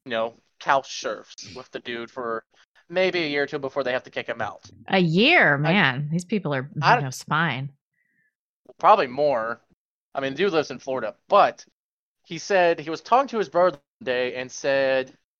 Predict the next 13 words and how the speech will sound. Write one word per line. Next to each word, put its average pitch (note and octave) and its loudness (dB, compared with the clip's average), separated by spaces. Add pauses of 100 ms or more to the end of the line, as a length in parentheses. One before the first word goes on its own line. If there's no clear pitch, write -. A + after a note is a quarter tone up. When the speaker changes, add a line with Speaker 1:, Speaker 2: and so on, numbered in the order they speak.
(140)
Speaker 1:
just F#3 -4
a E3 -6
s-, - -10 (400)
like, D3+ -2
being A3 -4
just, G#3 -10
like, F#3+ -2 (140)
normal C#4 0
conversation, G#3+ -2
like, F3+ -4
"Wow, F3 4
you C#3+ -2
know, C3 -2